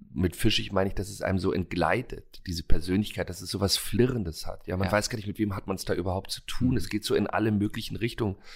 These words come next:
Speaker 1: Man darf zum Beispiel nicht vergessen, der galt als einer der herausragendsten vom Stern, sogar als der beste Journalist seiner Zeit gepriesene, äh, äh, Reporter.
Speaker 2: Mhm.
Speaker 1: Ja, und,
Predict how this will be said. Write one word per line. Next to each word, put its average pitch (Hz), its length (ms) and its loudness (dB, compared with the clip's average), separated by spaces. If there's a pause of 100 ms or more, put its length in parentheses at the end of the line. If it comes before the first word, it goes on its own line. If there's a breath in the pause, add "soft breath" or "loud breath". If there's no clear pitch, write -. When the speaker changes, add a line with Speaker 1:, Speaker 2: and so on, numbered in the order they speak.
(200 loud breath)
Speaker 1:
Man 90 80 0
darf - 160 4
zum 101 140 -2
Beispiel 98 200 -2
nicht 92 120 -4
vergessen, 101 300 -2
der 92 100 2
galt 87 340 0
als - 160 -4
einer 107 240 0
der 104 100 -4
herausragendsten 107 1080 0 (260 loud breath)
vom 92 200 4
Stern, 107 380 2
sogar 104 280 0
als - 160 -4
der 110 100 2
beste - 440 0
Journalist 98 520 0
seiner 95 280 0
Zeit 104 400 -4
gepriesene, 95 680 2 (500 loud breath)
äh, 90 160 6
äh, 85 220 4 (100)
Reporter. 95 840 4 (100)
Speaker 2:
Mhm. 76 280 -10
Speaker 1:
Ja, 90 260 4
und, - 480 -4